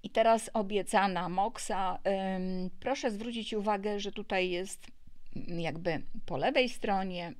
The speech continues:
mm, jest jeden rodzaj moksy, po drugiej stronie drugi rodzaj moksy. E, do czego służy moksa? Moksa, moksa to jest, a, po prostu takie cygaro, które albo jest zrobione,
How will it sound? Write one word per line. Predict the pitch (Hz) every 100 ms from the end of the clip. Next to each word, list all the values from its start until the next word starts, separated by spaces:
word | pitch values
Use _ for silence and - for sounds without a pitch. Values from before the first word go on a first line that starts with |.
| -
mm, | 185 165 156 - 185
jest | 160 180 185
jeden | 170 247 220
rodzaj | 220 214 220 202
moksy, | 196 190 - -
po | - 165
drugiej | 202 208 190
stronie | - - 165 165 156
drugi | 208 214 226
rodzaj | 208 202 214 196
moksy. | 190 190 - - - - - - - - - - -
E, | 185 175
do | 214
czego | 311 370 349
służy | - 254 233
moksa? | 196 156 170 - - 202 - - - 240
Moksa, | 294 302 - 254 254 254 262 - - - - - - - - -
moksa | 208 - - 208
to | 185
jest, | 170 180 185 - - -
a, | 180 170 180
po | 180
prostu | - 196 - 180
takie | - 160 -
cygaro, | - 226 190 180 165 165 269
które | - 208 202
albo | 202 220 214
jest | 208 180
zrobione, | 185 180 190 185 180 175